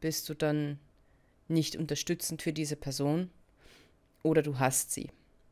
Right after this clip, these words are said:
Und unterschiedlicher Meinung sein ist in Social Media auch nicht unbedingt so gerne gesehen,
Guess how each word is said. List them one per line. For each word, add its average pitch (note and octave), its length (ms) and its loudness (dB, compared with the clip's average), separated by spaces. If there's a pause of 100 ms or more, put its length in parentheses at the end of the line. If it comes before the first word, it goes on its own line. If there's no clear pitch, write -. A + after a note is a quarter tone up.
(500)
Und D#3 440 2
unterschiedlicher E3+ 640 0
Meinung D3 320 2
sein D#3+ 420 0
ist - 520 -2 (220)
in D#3 180 0
Social D3 380 2
Media D3+ 420 0
auch - 160 -2
nicht - 160 -6
unbedingt D#3+ 340 -4
so C3+ 240 -2
gerne G#3 300 0
gesehen, A3+ 420 0